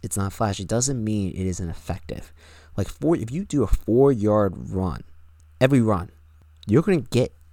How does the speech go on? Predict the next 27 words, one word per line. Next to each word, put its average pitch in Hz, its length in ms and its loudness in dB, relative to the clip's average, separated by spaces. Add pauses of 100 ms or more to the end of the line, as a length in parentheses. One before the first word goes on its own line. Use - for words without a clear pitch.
(260)
to - 100 0
the 98 140 2
end 101 180 0
zone 90 220 -8 (480)
every 151 180 -2
time. 107 340 -4 (640)
Now, 127 200 2
it 104 40 2
may 101 160 2
take - 360 2
you, 139 140 2
like, 87 220 -2 (500)
nineteen 95 800 -2 (160)
carries. 101 800 0 (480)
It's - 80 -12
gonna 135 140 4
be 107 100 6
a 95 80 4
long 92 240 0
drive. 98 580 0 (280)
It's - 100 -10
gonna 131 160 2
be 104 160 0
like, 92 240 0 (480)
"This - 220 -6
is - 60 -10
boring," 98 600 0